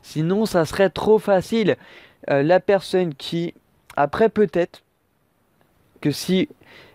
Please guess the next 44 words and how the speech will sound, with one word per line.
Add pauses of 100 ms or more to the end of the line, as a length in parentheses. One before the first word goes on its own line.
(120)
je
n'ai
pas
vu,
je
n'ai
pas
regardé, (540)
mais
je
ne
sais
pas
si, (220)
euh,
cette
amélioration (100)
est
possible (400)
à
partir
de
l'état-major
niveau (100)
dix,
mais
je
pense
pas,
donc
ça
doit
être (580)
réservé
aux
personnes
qui
ont
l'état-major
niveau
onze,
puisque
le
Jericho,